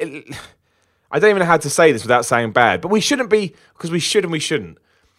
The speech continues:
My point is, we shouldn't be overly celebrating the fact that Renee Young is on commentary, because of course she should be allowed to be on commentary. She's not an alien. She's not, she's not a threat. She's not a criminal.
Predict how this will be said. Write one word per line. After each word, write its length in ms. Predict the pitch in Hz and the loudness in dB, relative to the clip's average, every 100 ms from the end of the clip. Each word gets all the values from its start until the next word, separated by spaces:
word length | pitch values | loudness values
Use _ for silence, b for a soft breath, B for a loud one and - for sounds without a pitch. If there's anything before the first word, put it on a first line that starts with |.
| _ | _
My 80 | - | 0
point 240 | 185 277 | 6 6
is, 140 | 233 156 | 6 4
we 100 | 175 | 2
shouldn't 280 | 165 226 196 | 0 -2 0
be 100 | 190 | 4
overly 360 | 190 175 170 | 4 4 0
celebrating 500 | 156 180 156 143 127 | 4 4 6 4 2
the 80 | 127 | 2
fact 220 | - 143 | 0 2
that 100 | 127 | 2
Renee 240 | 135 135 131 | 0 0 0
Young 160 | 127 | 0
is 100 | 123 | 0
on 160 | 127 123 | 0 0
commentary, 380 | 151 147 135 147 | -2 -2 -2 0
because 240 | 240 302 | 2 2
of 60 | 302 | 4
course 180 | 330 294 | 4 4
she 80 | |
should 160 | 262 262 | 2 2
be 80 | 233 | 6
allowed 200 | 220 196 | 6 6
to 60 | |
be 80 | 180 | 4
on 120 | 180 | 4
commentary. 720 | 170 180 151 143 135 110 78 b b b b b - | 4 2 2 0 -2 -2 -4 b b b b b -10
She's 360 | 294 294 302 | -8 -6 0
not 140 | 311 233 | 4 6
an 40 | |
alien. 500 | 226 220 233 285 285 b b | 6 6 2 2 -2 b b
She's 80 | - | -8
not, 240 | 320 285 294 | -4 -4 -4
she's 280 | 269 - - | -8 -2 0
not 120 | - | 0
a 20 | |
threat. 260 | - 233 - | 4 4 4
She's 100 | - | 0
not 160 | 269 | 0
a 20 | |
criminal. 480 | - 240 240 269 277 | 4 4 6 4 2